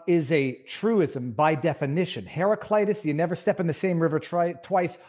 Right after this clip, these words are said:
All is constantly in a state of change. I don't even think there's people out there who are going to deny that climate change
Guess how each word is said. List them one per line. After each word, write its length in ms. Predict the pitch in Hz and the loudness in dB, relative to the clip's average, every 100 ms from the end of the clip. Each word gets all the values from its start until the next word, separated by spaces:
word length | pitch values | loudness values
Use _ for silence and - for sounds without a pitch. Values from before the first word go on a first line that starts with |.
| _ | _
All 300 | 208 262 262 | 2 2 2
is 160 | 233 - | -2 -4
constantly 680 | 165 220 220 214 175 165 | -2 -2 -2 -4 -4 -4
in 140 | 175 165 | -4 -6
a 20 | |
state 240 | - 160 | -6 -6
of 80 | 131 | -6
change. 540 | - 208 151 87 - - _ _ _ _ _ _ _ - | -8 -8 -8 -12 -20 -20 _ _ _ _ _ _ _ 0
I 220 | 220 311 | 2 4
don't 160 | 349 277 | 4 2
even 180 | 214 190 | 0 -2
think 160 | 214 | -2
there's 140 | 196 - | -2 -4
people 300 | 208 180 202 | -4 0 0
out 140 | 202 | 2
there 180 | 196 175 | 0 0
who 120 | 175 | 2
are 80 | 185 | 0
going 280 | 156 196 - | 0 -2 -2
to 100 | 165 | -4
deny 300 | 165 180 175 | 0 2 2
that 240 | 151 - _ - | -2 -6 _ -14
climate 480 | - 208 214 180 | 0 2 4 0
change 720 | - - 254 247 120 104 - | -4 -4 -2 -2 -6 -12 -16